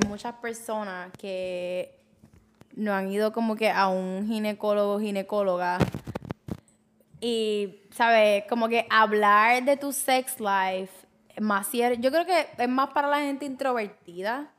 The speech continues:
Porque yo pienso que la gente extrovertida, maybe like you and I, we're very extroverted, after all. Nada, honestly, if,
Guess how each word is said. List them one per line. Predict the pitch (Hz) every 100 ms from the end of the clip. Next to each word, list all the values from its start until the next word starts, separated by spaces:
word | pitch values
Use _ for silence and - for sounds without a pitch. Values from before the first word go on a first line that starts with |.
| _ _ _ _
Porque | - 220 220 220
yo | 214 208
pienso | 208 226
que | 240
la | 254
gente | 262 254
extrovertida, | 247 247 247 233 226 233 233
maybe | 233 220 220
like | 220 208 190
you | 196
and | 202
I, | 208 185 180 175 -
we're | 208 233
very | 226 202
extroverted, | 185 - 170 170 165 165 - _
after | - 175 _ 180
all. | 180 175 185 - - _ _ -
Nada, | 226 262 247 226 208 - -
honestly, | 269 302 339 320 370 370 370 359 - _ _ -
if, | 247